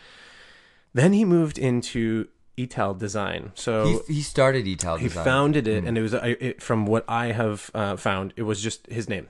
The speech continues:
Speaker 1: Giugiaro. Um, and his last name, Giugiaro, which has now become Ital Design, which is recently they just sold the rest of their stake to Audi in the company Ital Design.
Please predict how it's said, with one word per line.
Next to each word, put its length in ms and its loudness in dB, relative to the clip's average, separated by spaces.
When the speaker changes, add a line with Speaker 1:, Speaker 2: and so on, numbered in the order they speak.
Speaker 1:
Giugiaro. 460 -4
Um, 640 0
and 280 -2
his 140 -6
last 240 -4
name, 140 -8
Giugiaro, 340 -8
which 120 -6
has 80 0
now 140 4
become 220 0
Ital 220 0
Design, 360 -4
which 160 -8
is 100 -6
recently 440 -4
they 100 -6
just 160 -6
sold 280 -6
the 140 -8
rest 320 -8
of 100 -8
their 140 -6
stake 480 -8
to 340 -6
Audi 400 -10
in 280 -4
the 80 -6
company 440 -4
Ital 220 -4
Design. 440 -8